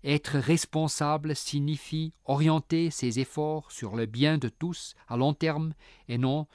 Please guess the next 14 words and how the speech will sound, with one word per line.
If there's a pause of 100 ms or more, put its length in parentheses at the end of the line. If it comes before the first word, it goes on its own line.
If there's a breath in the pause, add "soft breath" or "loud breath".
(140 soft breath)
sur
le
profit
personnel (180)
immédiat. (1000 soft breath)
Les
décideurs (420 soft breath)
ne
reviendront (120)
crédibles (160)
que
lorsqu'ils
auront
apporté